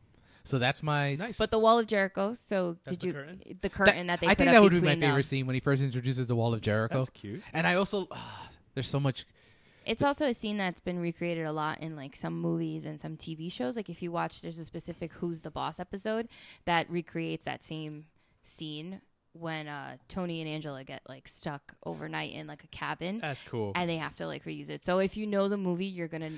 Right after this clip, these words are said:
Speaker 3: pick
Speaker 1: And,
Speaker 3: up on that
Speaker 1: and that is a
Speaker 3: reference.
Speaker 1: romantic comedy, right?
Speaker 3: What? Who's the Boss?
Speaker 1: It Happened One Night.
Speaker 3: Oh, It Happened One Night. Um, yeah, I guess you would define, I would define it more as a comedy.
Speaker 1: Uh, it's a romance.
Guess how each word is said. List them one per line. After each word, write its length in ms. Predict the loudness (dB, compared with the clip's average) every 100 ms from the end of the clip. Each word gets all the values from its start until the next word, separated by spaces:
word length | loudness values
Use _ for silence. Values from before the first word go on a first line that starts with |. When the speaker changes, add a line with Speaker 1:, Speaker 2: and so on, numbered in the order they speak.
| -8
Speaker 3:
pick 140 | 0 2
Speaker 1:
And, 200 | 2 0
Speaker 3:
up 60 |
on 80 | -4
that 180 | -6 -2
Speaker 1:
and 160 | -2
that 180 | 2 2
is 120 | 2 0
a 60 |
Speaker 3:
reference. 80 | -2
Speaker 1:
romantic 340 | -2 -2 -4
comedy, 340 | -6 -6 -4 -4
right? 240 | -4 -6 -10 _ _ _
Speaker 3:
What? 200 | -8 -8
Who's 200 | -8 -8
the 60 | -6
Boss? 300 | -6 -4 -2
Speaker 1:
It 160 | -4 -2
Happened 280 | -4 -2 -2
One 80 | -2
Night. 220 | -4 -6 0
Speaker 3:
Oh, 120 | 2
It 80 | 4
Happened 280 | 2 -2 -4
One 140 | -4
Night. 240 | -4 -6 -10 -20 -20 -20 _ 2
Um, 560 | 4 4 2 -2 -6 -10 -20 -20 -20 _ _ -18 -18 _ _ _ -4
yeah, 360 | 0 2 2 0
I 120 | -2
guess 220 | -2 -2 -6
you 80 | -6
would 120 | -6
define, 320 | -6 -6 -6
I 120 | -8
would 140 | -8 -10
define 340 | -12 -14 -14
it 80 | -12
more 140 | -12
as 100 | -12
a 40 | -14
comedy. 760 | -14 -8 -6 -8 -14 -18 -20 -20 -20
Speaker 1:
Uh, 40 | -20 -12
it's 220 | -8 -6
a 60 | -4
romance. 600 | -2 -2 -4 -8 -12